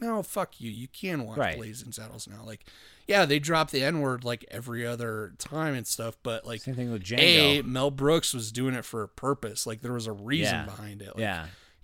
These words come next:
Speaker 1: Mel Brooks is not a racist.
Speaker 2: Right.
Speaker 1: Uh, anybody that says he's a racist, I'd be like, "You're, you're full of yourself."
Speaker 2: And also, I
Speaker 1: Um,
Speaker 2: feel like th-, those types of movies back then that took those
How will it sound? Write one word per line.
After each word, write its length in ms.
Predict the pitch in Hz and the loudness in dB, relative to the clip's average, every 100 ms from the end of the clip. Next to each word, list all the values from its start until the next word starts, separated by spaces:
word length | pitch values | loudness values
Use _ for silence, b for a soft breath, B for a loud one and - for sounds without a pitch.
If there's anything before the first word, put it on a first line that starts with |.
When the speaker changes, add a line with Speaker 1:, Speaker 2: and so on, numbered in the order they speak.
| - - - | -14 -12 -6
Speaker 1:
Mel 180 | 135 156 | 0 2
Brooks 300 | 147 143 - | 4 2 2
is 80 | 127 | -2
not 120 | 127 | -4
a 60 | 107 | -4
racist. 640 | 117 147 - - - - | -4 -2 -2 -4 -8 -4
Speaker 2:
Right. 240 | 117 98 - | 0 0 0
Speaker 1:
Uh, 40 | |
anybody 580 | 131 143 143 156 151 143 | -4 -2 2 2 4 2
that 60 | |
says 220 | 131 139 123 | 2 0 -2
he's 100 | 113 | -4
a 40 | |
racist, 520 | 113 135 - 107 101 110 | -4 -2 -2 -6 -10 -10
I'd 100 | 113 | -12
be 100 | 107 | -12
like, 200 | 98 - | -14 -12
"You're, 240 | 123 117 _ _ | -10 -10 _ _
you're 240 | 113 123 | -10 -10
full 260 | 98 - 107 | -10 -8 -8
of 60 | 98 | -8
yourself." 480 | - - - - _ | -10 -12 -14 -18 _
Speaker 2:
And 160 | 131 143 | 2 4
also, 320 | 147 170 160 | 6 6 6
I 120 | 151 127 | 6 6
Speaker 1:
Um, 40 | |
Speaker 2:
feel 200 | 104 143 | 4 2
like 420 | 151 135 107 - _ _ _ _ _ _ - | 6 4 4 -6 _ _ _ _ _ _ -18
th-, 260 | 131 107 - _ | -14 -14 -18 _
those 640 | - 101 110 104 120 123 - | -18 -14 -8 -2 0 0 0
types 300 | 139 127 - | 2 2 0
of 80 | |
movies 380 | 104 131 190 165 | -2 -2 0 0
back 300 | - 110 104 | 4 2 2
then 180 | 113 107 | 0 -2
that 180 | 104 98 | -2 -4
took 220 | - 131 - | -4 -4 0
those 340 | 104 92 87 | 0 0 -4